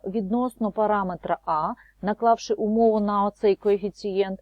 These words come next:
е, знак додатній або, відповідно, від'ємний. Тобто, пер-, другий випадок. Якщо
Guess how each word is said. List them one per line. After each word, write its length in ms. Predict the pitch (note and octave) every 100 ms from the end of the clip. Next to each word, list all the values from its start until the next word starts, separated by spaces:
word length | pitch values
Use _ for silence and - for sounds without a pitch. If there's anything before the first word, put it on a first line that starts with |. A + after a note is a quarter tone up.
| _ _ _ -
е, 540 | F#3+ G3 F#3+ F#3 F#3
знак 420 | E3+ G#3 G#3+ F3+ -
додатній 800 | E3+ F#3+ D#3+ G#3 C#4 - E4+ -
або, 340 | F3+ E3+ C4 -
відповідно, 680 | F3+ F3+ F3+ E3+ A3+ G#3 A3+ -
від'ємний. 600 | F#3+ F3 F3+ D#3+ D#3 C#3+
Тобто, 380 | - F#3 - D#3 - _ -
пер-, 300 | A#3 - G3
другий 320 | C4 A3+ F#3+
випадок. 440 | F3 D3+ C#3+ D3 -
Якщо 540 | E3+ - - D#4 E4+